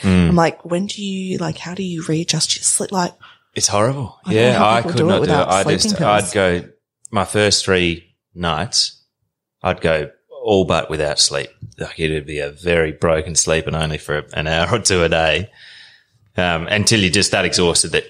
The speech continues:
Speaker 1: you actually just about pass out when you knock off and, and get home. Um,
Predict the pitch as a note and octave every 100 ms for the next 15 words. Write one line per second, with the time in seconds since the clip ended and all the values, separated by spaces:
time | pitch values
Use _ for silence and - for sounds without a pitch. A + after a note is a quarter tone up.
0 | - F#2 D#2+ - D#2 C#2+ _ - - -
1 | C2 - D2 C2+ - D#2 - C#2+ C#2+ -
2 | - - - - _ _ - D2 D2+ D2
3 | C#2+ D2+ _ _ _ _ _ _ _ -
4 | F#2+ E2+ D#2+ D2+